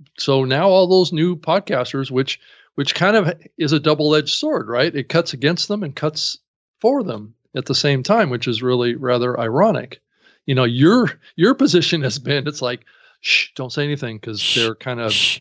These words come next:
Speaker 1: cutting, cu-,
Speaker 2: shh,
Speaker 1: cutting their own throat here.
Speaker 2: shh.
Speaker 1: But
Speaker 2: Rob,
Speaker 1: but
Speaker 2: why are you
Speaker 1: they're,
Speaker 2: post-, why
Speaker 1: they
Speaker 2: are you posting a blog post? Come on.
Speaker 1: They're, they're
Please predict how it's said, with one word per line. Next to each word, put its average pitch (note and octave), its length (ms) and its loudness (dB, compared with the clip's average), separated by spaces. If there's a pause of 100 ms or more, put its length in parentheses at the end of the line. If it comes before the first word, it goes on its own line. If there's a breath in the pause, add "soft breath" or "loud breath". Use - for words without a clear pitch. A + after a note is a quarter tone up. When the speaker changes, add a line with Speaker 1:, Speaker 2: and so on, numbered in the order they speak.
Speaker 1:
cutting, D3+ 340 -4 (240)
cu-, G3 100 -4
Speaker 2:
shh, - 160 -2
Speaker 1:
cutting E3 160 0
their C3+ 160 -4
own A#2 140 -10
throat F#3 340 0
here. A#2+ 120 -6
Speaker 2:
shh. A2 380 -2 (120)
Speaker 1:
But C#3+ 180 -2 (220)
Speaker 2:
Rob, B2+ 420 2
Speaker 1:
but G#2 120 0
Speaker 2:
why A#2 160 0
are - 20 6
you F3 60 6
Speaker 1:
they're, F#3+ 180 6
Speaker 2:
post-, E3 280 4
why - 60 6
Speaker 1:
they F#3+ 80 4
Speaker 2:
are - 40 4
you G#3+ 80 -2
posting G3 340 2
a D#3 40 2
blog G#3 440 -6
post? - 320 0
Come C4 120 0
on. B2 380 -2 (160)
Speaker 1:
They're, F3+ 460 -2
they're E3+ 680 -2